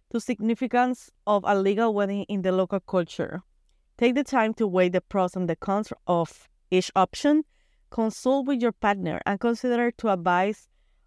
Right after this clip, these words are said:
of experienced wedding planner or travel advisor who can provide value insight based on their expertise. In the end, choose the option that feel right for you and for your partner to create a meaningful and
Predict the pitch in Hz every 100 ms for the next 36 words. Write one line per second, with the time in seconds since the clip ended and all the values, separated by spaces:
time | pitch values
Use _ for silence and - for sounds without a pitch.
0 | - 196 - 208 - - 240 240 - 196
1 | 190 196 - 185 196 262 302 - 190 -
2 | 170 185 220 233 240 - 254 254 233 226
3 | 202 - 202 185 175 185 185 190 190 185
4 | - 175 165 175 175 - 165 170 165 -
5 | 165 160 - - - _ _ - 226 226
6 | 214 233 226 240 - _ - 269 240 254
7 | 240 - 226 208 202 _ 214 202 190 202
8 | 269 - 302 233 196 196 _ _ _ -
9 | 202 - 202 190 180 214 196 185 147 -
10 | 208 - 233 226 240 226 214 220 240 233
11 | - 233 233 - 202 196 196 196